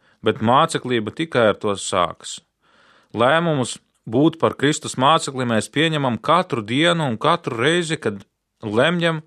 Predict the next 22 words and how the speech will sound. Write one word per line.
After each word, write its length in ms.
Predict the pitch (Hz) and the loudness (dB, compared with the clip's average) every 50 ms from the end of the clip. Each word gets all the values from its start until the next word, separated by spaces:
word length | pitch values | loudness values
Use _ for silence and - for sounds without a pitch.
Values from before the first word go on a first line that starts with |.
| _ _ _ | _ _ _
kā 280 | - 143 147 160 175 180 | 0 4 4 4 4 4
mums 240 | 170 165 147 127 - | 2 0 -2 -2 -2
rīkoties, 760 | 107 113 110 98 - 92 92 90 - - - 71 - - - - _ _ _ | 0 0 0 0 -2 -4 -6 -6 -8 -12 -16 -16 -16 -18 -18 -20 _ _ _
jo 160 | - 113 127 131 | 0 2 4 4
ik 160 | 120 - - | 2 2 2
viena 280 | 131 165 185 170 156 | 2 2 4 4 2
mūsu 320 | 135 120 113 107 - - 101 | 0 0 0 0 0 -2 0
rīcība 480 | 104 123 147 151 - 147 131 107 98 | 0 0 -2 -2 -2 -2 -2 -2 0
norāda, 520 | 110 120 139 143 139 131 123 117 110 101 - - - _ _ - | 2 4 4 6 6 6 4 4 2 0 -4 -8 -20 _ _ 2
kurā 240 | 208 220 208 180 151 - | 4 4 6 6 4 4
pusē 420 | - 165 190 - - 185 170 156 120 - | 2 -2 -2 0 2 2 2 2 2 0
šajā 320 | - - 135 123 117 113 110 | 0 2 4 6 6 6 6
reizē 360 | 120 147 151 123 135 123 120 135 | 4 2 2 2 2 2 2 0
izvēlamies 600 | 139 127 127 123 120 120 117 110 110 107 101 98 101 | 0 0 2 2 2 2 0 0 -2 -2 -4 -6 -6
būt. 320 | 107 101 90 87 - _ _ _ - _ _ _ _ - | -8 -6 -8 -8 -12 _ _ _ -20 _ _ _ _ 2
Rīkoties, 600 | 123 147 175 170 - 117 104 - 107 104 - - | 4 4 4 4 4 2 2 2 0 -2 -2 -2
kā 240 | - - 113 104 92 | -2 2 2 2 2
Dievam 440 | 95 101 107 139 175 185 190 175 165 | 2 0 2 2 4 4 2 2 0
tas 200 | - 180 160 - | 0 -2 -2 0
patīk, 480 | - 185 185 185 - 175 165 151 160 _ _ _ _ _ _ _ | 2 0 2 2 0 -2 -2 -4 -6 _ _ _ _ _ _ _
vai 180 | - 110 107 98 | 0 0 0 0
kā 380 | 98 - 131 143 165 170 160 151 | 0 0 2 4 4 4 2 0